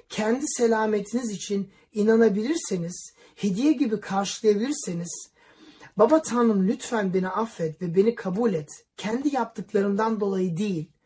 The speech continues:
İsa'nın yaptıklarından dolayı, benim doğru yaşayıp çektiklerimden dolayı değil,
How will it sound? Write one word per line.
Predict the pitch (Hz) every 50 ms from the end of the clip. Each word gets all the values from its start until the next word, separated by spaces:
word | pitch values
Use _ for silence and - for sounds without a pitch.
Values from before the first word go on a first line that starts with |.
| _ - - - - - - _ _ _
İsa'nın | 220 202 202 196 - - 233 233 233 240 240 269 302 269 233 226
yaptıklarından | 202 196 202 196 202 - 202 180 - 185 185 175 170 170 165 160 160 160 160 156
dolayı, | 156 156 151 151 151 151 151 151 151 151
benim | 165 180 196 220 262 277 285 - - - - _ _ 175 165
doğru | 220 233 247 262 277 285
yaşayıp | 269 254 240 233 - - 220 214 220 208 - - 185 151 -
çektiklerimden | - - 208 202 202 - 226 190 - 202 190 196 202 208 202 226 240 254 247 220
dolayı | 233 226 220 208 208 202 180
değil, | 190 269 294 262 226 185 175 - _